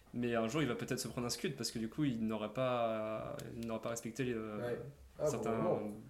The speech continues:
Speaker 1: certaines bases.
Speaker 2: Probablement.
Speaker 1: Mais tu vois, ça, c'est une problématique que j'ai avec ma classe du X, euh, une de mes classes du X de cette année, là. Et, euh, c'est pour ça que je monte le niveau, parce que je suis embêté. Je,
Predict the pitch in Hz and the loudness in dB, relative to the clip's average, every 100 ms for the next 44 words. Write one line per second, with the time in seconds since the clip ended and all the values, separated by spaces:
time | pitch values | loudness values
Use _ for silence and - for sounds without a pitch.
0 | - - 110 110 120 147 107 - 123 117 | -14 -10 -6 -2 -2 -2 -6 -4 0 0
1 | 117 113 - 110 101 - - - 120 120 | -2 -4 -6 -8 -8 -10 -14 -4 -2 2
2 | 117 117 117 117 113 175 165 139 - 123 | 2 2 2 2 0 0 2 2 2 0
3 | 165 160 123 147 123 107 135 117 117 120 | 0 0 0 0 -2 -2 -2 -4 -4 -4
4 | 139 - 113 107 107 - 120 120 - 127 | -2 -2 0 0 -2 -4 -6 -8 -4 -2
5 | 120 110 117 113 117 120 107 - 110 160 | 0 -2 -2 -4 -4 -6 -6 -6 -2 -2
6 | 180 185 - - - 113 107 104 104 104 | -2 -8 -16 -18 -6 -2 0 0 -2 -2
7 | 104 - 135 123 113 135 131 110 104 139 | -4 -2 0 2 4 2 2 0 0 0
8 | 175 113 - - - - 107 95 135 - | 0 -2 -8 -8 -8 -6 -6 -6 -4 -2
9 | 131 104 | -4 -4